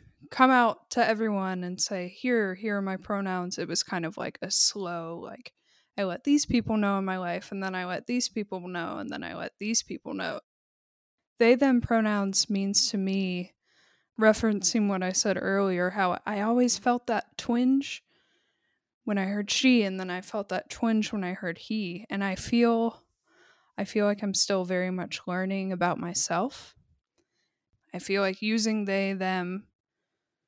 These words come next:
makes me feel comfortable in learning more about myself and exploring more about myself, because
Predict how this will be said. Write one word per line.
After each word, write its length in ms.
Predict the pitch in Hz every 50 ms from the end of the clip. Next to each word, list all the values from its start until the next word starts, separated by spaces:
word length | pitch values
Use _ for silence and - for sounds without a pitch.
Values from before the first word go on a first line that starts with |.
| _ _ _ _ _ _ _ _ _ _ _ _ _ _ _ _ _ _ _ _ _ _ _
makes 400 | - 214 208 202 - - - -
me 460 | 226 208 202 202 202 196 196 202 208 - - _ _ _ _ _ _ _
feel 360 | - - - 233 226 214 208 208
comfortable 800 | - - 220 214 208 - 220 190 196 190 185 185 185 190 208 - - -
in 220 | 233 208 202 190
learning 320 | 196 202 202 202 196 196
more 180 | 190 190 196 196
about 240 | 196 190 190 180 180
myself 480 | 180 180 202 - - 185 175 190 -
and 100 | - 196
exploring 540 | 185 - - - - 269 285 294 294 269 247
more 200 | 220 202 196 196
about 220 | 185 180 180 165 -
myself, 600 | - - 202 - - 196 190 170 208 - - - -
because 520 | 185 180 - - 170 170 160 - - -